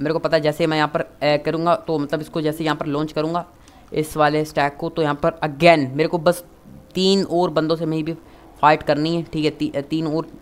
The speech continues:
इनकी वेव से फाइट करनी है। तो कॉन्सेप्ट भाई लोग, I mean, I think आपको समझ में आ गया होगा, लेकिन अब भी नहीं आ रहा तो मैं आपको बता देता हूँ। देखो, एक सेल करोगे तो चार से पाँच गाड़ियाँ आपके पीछे आ जाएंगी आपको मारने के लिए। आपको उन चारों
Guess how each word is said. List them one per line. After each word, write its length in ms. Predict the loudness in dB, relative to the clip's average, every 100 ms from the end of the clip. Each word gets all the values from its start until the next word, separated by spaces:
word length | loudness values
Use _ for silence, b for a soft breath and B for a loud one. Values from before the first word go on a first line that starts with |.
| -8
इनकी 260 | -6 -2
वेव 180 | -2 -2
से 160 | -4 -4
फाइट 240 | -2 -2
करनी 260 | -2 -6 -6
है। 60 |
तो 320 | -4 -4 -4 -4 B B B B B B -20 -4
कॉन्सेप्ट 340 | 0 2 2 4
भाई 140 | 4
लोग, 200 | 6 4
I 120 | 2 2
mean, 320 | 2 -2 -4 -4
I 100 | -2 -2
think 140 | -2
आपको 180 | -4 -6
समझ 200 | -6 -4
में 100 | -2
आ 180 | 2 4
गया 100 | 4
होगा, 120 | 2
लेकिन 180 | -2 -4
अब 100 | -4
भी 160 | -4
नहीं 120 | -4 -4
आ 40 |
रहा 80 | -4
तो 60 |
मैं 80 | -6
आपको 160 | -6 -2
बता 140 | 2
देता 140 | 2 2
हूँ। 40 |
देखो, 160 | -2 -2
एक 180 | -2 0
सेल 180 | 0
करोगे 280 | 2 2 2
तो 380 | 2 2 0 -4 B B 4
चार 160 | 6
से 120 | 6 2
पाँच 260 | 2 4
गाड़ियाँ 340 | 4 4 4 0
आपके 180 | 0
पीछे 200 | -6 -4
आ 140 | -2 2
जाएंगी 200 | 0 0
आपको 180 | -4 -2
मारने 260 | -2 -2
के 80 | -2
लिए। 80 | 0
आपको 240 | 0 0
उन 80 | 0
चारों 260 | 2 2